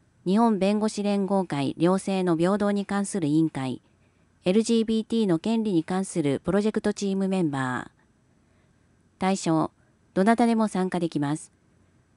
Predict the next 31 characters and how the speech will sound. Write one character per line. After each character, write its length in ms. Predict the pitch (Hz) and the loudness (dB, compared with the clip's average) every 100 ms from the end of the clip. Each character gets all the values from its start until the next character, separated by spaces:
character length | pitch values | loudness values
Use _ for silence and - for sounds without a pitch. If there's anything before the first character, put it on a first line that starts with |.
| _ - | _ 0
申 160 | 214 | 2
し 60 | 220 | 2
込 100 | 220 | 0
み 100 | 214 | 0
期 120 | 214 | -2
限、 280 | 185 135 123 _ _ _ _ 220 | 0 -2 -4 _ _ _ _ 2
二 100 | 240 | 4
月 240 | 247 196 | 4 2
二 160 | 208 226 | 0 2
十 180 | 202 | 2
一 200 | 147 - | 2 0
日 380 | 196 190 - 127 | -2 -2 -2 -4
火 140 | - 147 | -2 0
曜。 320 | 160 143 117 _ _ _ _ _ _ _ - | 0 0 -4 _ _ _ _ _ _ _ -10
託 220 | 160 190 | -4 -2
児、 280 | 180 175 - _ _ _ _ | 0 0 -2 _ _ _ _
無 100 | 180 | 2
料 220 | 214 240 | 4 4
託 220 | 233 233 240 | 2 0 0
児 100 | 233 | 0
サ 180 | 240 | 0
ー 40 | 240 | 0
ビ 100 | 233 | 0
ス 160 | 190 | 0
を 60 | 156 | 0
ご 140 | 139 | 0
希 120 | 143 180 | -2 0
望 160 | 185 | 0
の 80 | 185 | 0
方 240 | 180 175 | -2 -2
は、 260 | 156 139 131 | 0 0 -4